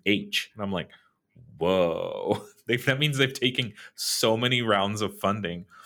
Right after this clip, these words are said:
and that's, like, a slice of the pie that they keep taking from the company. Remember, all these people now have their hands in the company, pulling the company in different directions. Um, it's a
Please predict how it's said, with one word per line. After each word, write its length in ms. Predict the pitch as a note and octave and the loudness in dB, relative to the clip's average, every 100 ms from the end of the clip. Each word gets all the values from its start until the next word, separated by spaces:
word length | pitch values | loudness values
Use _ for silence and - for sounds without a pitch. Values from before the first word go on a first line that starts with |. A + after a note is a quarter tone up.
| - _ _ | -20 _ _
and 120 | - G2 | -6 -4
that's, 160 | G2 | 0
like, 220 | G#2+ G2+ _ _ _ _ _ _ _ | -2 -2 _ _ _ _ _ _ _
a 40 | - | -8
slice 340 | - G#2 G2+ G#2 | 0 2 2 2
of 60 | |
the 60 | G2+ | 0
pie 240 | A2+ B2+ | 2 0
that 140 | F#2+ E2 | 0 -2
they 80 | F2 | -4
keep 240 | G2+ G2+ | -4 -6
taking 340 | A2 A#2 G#2+ | -4 -4 -6
from 160 | - E2 | -8 -10
the 60 | D#2+ | -8
company. 400 | A2+ B2 G2 F2 | -10 -8 -6 -6
Remember, 320 | A2+ G2 D2+ | -4 -4 -4
all 200 | F2+ F#2 | 0 0
these 200 | G#2+ A2 | 0 -2
people 240 | - - G#2 | -4 -2 0
now 200 | G2 F#2+ | 2 0
have 160 | G2 F#2+ | -2 -2
their 120 | F2+ | -2
hands 280 | D#2 G2+ G2 | -2 -2 -2
in 60 | F#2+ | -6
the 60 | F2 | -8
company, 440 | G2+ G2+ G2+ F2 | -8 -8 -8 -10
pulling 420 | - - F#2+ G2+ | -12 -10 -8 -6
the 80 | F#2 | -8
company 380 | - F#2 G2+ F#2+ | -12 -12 -10 -8
in 80 | F2+ | -8
different 260 | - F2 | -10 -10
directions. 840 | E2+ E2+ - - B1 - F2+ - - - | -8 -8 -8 -12 -16 -20 -16 -14 -14 -10
Um, 500 | E2 E2 D#2 D2+ D2+ _ _ _ _ _ _ _ - | -6 -6 -6 -8 -14 _ _ _ _ _ _ _ -12
it's 140 | - | -8
a 120 | G2+ | -8